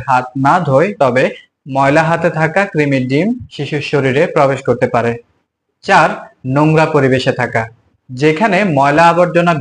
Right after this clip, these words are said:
বেশি, সেখানে কৃমির ডিম বা লার্ভা বেশি থাকে। শিশু যদি মাটিতে খেলাধুলা করে বা ময়লা পরিবেশে বেশি সময় কাটায়, তাহলে সেখান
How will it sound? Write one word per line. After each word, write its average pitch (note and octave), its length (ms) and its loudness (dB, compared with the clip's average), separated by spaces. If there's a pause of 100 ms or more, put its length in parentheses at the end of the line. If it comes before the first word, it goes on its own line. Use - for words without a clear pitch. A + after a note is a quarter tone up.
বেশি, C3 340 -2
সেখানে D3 400 0 (120)
কৃমির C3 400 0
ডিম D3+ 240 0
বা D3+ 120 2
লার্ভা B2 400 0 (320)
বেশি C3+ 240 0 (120)
থাকে। B2 260 -4 (580)
শিশু F3 340 -2
যদি A3 240 2 (140)
মাটিতে E3+ 360 2 (140)
খেলাধুলা C#3+ 440 0
করে D3 280 0
বা B2+ 160 2 (320)
ময়লা C#3+ 280 2
পরিবেশে E3+ 500 0 (140)
বেশি C#3 220 -2
সময় F3 360 -2
কাটায়, C3 360 -2
তাহলে D3 300 -2 (460)
সেখান E3 300 -2